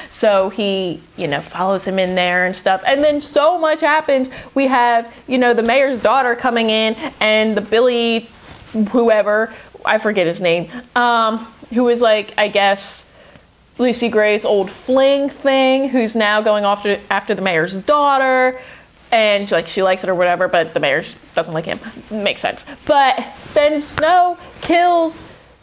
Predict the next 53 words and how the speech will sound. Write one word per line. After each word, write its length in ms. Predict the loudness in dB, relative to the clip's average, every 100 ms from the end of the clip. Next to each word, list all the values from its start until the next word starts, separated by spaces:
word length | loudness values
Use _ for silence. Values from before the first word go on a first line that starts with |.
| -4
the 100 | -2
mayor's 460 | 2 2 2 -2
daughter, 600 | -2 0 2 2 2 2
and 240 | 2 2 2
then 120 | 2
the 140 | 0
other 260 | 0 2 0
guy 280 | 0 0 -2
kills 720 | 0 2 4 2 0 -6 -16 -20 -20 -8 0
Billy, 540 | 2 4 2 0 -6 -10 -20 -18 -8
whatever 360 | 0 4 4 2
his 160 | 0 0
name 260 | 0 2
is, 280 | 2 0 0 0
and 300 | 2 4 2
I'm 220 | -2 -6
just 380 | -8 -6 -4 0
like, 200 | 0 0
"What 460 | -2 2 2 2
is 220 | 0 -4 -2
going 360 | 0 2 0
on 360 | 0 2 2 0
here?" 280 | 0 0 -4 -10
And 120 | -6
then, 120 | -2
of 100 | -2
course, 260 | 0 -2 -2
Snow 340 | -2 0 2
knows. 340 | 2 2 0 -2
He's 180 | -4 0
like, 260 | 0 -2 -10 _ -8
"Crap, 400 | -2 -2 -2 -4
I 60 | -6
shouldn't 320 | -4 0 0
have 100 | 2
done 200 | 0 0
that, 340 | 0 -2 -4 -10 -20 -20 -10
because 580 | -6 0 4 4 2 -2
now 260 | -2 0
I 120 | 0
have 240 | 0 -2 -2
my 180 | -2 -2
D 260 | -2 0
N 100 | 2
A, 240 | 2 2 0
my 140 | -2
fingerprints 640 | -2 0 0 0 0 0 -4
and 120 | -8
stuff 380 | 0 0 0 0
on 220 | 0 0
the 60 |
murder 280 | 0 2 2
weapon. 400 | 2 0 0 -2